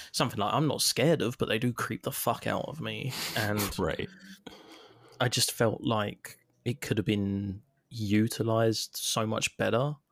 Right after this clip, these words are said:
Speaker 2: Mm-hmm.
Speaker 1: Like, the fact that, the fact that Angie was outshadowed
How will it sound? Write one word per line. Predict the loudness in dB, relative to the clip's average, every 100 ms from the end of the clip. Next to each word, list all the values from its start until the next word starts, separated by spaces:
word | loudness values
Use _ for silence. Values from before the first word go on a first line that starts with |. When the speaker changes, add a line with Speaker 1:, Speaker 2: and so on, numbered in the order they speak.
| -8 -2
Speaker 2:
Mm-hmm. | 0 0 -4 -6 -4
Speaker 1:
Like, | -2 -2 -6 -18 -20 _
the | -2 0
fact | 0 -2 -4 -6 0
that, | 2 2 -2 -8 _ _ _ _ _ _ _ _ _ _ _ _
the | -4 0
fact | 0 -2 0
that | -2 -2 -2
Angie | 2 4 4 4 2
was | 2 0 0 -2
outshadowed | 0 0 0 -2 0 0 0 0